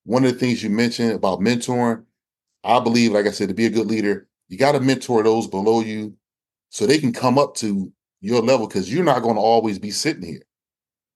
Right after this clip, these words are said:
So you gotta pre-, it, it's just like, you know, educate. You gotta prepare the future to take over, 'cause I can't sit here forever.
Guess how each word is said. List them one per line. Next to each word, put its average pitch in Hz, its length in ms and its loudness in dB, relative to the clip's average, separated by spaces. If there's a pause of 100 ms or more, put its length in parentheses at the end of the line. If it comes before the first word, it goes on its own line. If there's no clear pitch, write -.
(240)
So - 160 -2
you 117 120 2
gotta 160 300 4
pre-, 196 200 0
it, 185 120 2
it's 175 120 -2
just - 180 0
like, 170 260 0
you 160 80 -4
know, 147 260 2
educate. 120 480 0
You 104 80 -6
gotta 120 220 4
prepare 135 460 2
the 107 100 0
future 98 580 -8 (300)
to 95 60 -6
take 127 280 0
over, 120 320 2
'cause 87 240 -6
I 107 180 -2
can't 131 280 0
sit 160 200 -2
here 104 180 -2
forever. - 480 -2